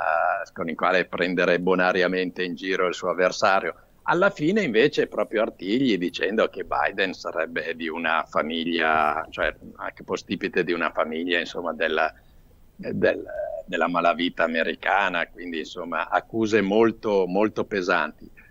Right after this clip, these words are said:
Eh, certamente, ecco, io adesso naturalmente non ho nessun, nessuna conoscenza della famiglia di Biden, eccetera, così, però, insomma, vedendo la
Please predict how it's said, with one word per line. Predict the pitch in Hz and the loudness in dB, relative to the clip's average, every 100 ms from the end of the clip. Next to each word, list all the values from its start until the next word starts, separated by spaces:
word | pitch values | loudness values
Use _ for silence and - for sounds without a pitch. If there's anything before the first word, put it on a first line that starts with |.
| - - - | -20 -20 -12
Eh, | - 120 113 92 - - | 2 4 4 2 -2 0
certamente, | 196 202 190 - 175 165 175 202 190 - 208 190 165 | 4 6 4 2 0 2 -2 -2 -4 0 4 4 4
ecco, | 131 127 - 107 95 | 4 2 2 -2 0
io | 110 104 | 2 2
adesso | 90 95 - | 2 -2 -2
naturalmente | 85 69 - 73 71 82 80 | -8 -10 -14 -10 -8 -6 -4
non | 71 73 | -4 -4
ho | 73 | -4
nessun, | 67 - - 80 85 80 80 85 80 78 - - _ | -4 -8 -8 -6 -4 -4 -4 -6 -8 -14 -18 -20 _
nessuna | - - 101 80 | -10 -2 2 2
conoscenza | - 85 82 - 90 85 - 85 | 4 4 4 4 4 4 2 4
della | 80 76 | 4 2
famiglia | 85 82 85 85 | 0 -2 0 0
di | 80 82 | -2 0
Biden, | 82 82 82 82 82 | 2 4 4 2 -2
eccetera, | 80 - 82 80 80 | -4 -6 -6 -6 -6
così, | 87 76 | -4 -4
però, | - 135 123 - - - 82 | 2 4 4 0 -12 -20 -18
insomma, | - 110 78 | -6 -4 -2
vedendo | 98 120 131 156 151 139 123 110 107 | 2 4 6 4 2 4 4 4 2
la | 110 104 101 98 | -2 0 0 0